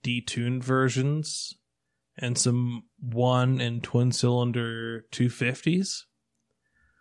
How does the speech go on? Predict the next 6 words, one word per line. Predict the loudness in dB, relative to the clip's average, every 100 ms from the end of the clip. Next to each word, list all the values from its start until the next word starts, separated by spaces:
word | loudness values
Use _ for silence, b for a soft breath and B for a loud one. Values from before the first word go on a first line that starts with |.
| _ _
What | -2 0 0 -4 -12 _ _ -16
Suzuki | 0 2 2 0 2 0 0 -6 -6 -8 -14 -8
is | -6 -6 -8 -12 -12
super | -8 -6 2 4 4 2 4
desperate | 4 4 2 -8 -10
for | -6 -6 -6 -6 -10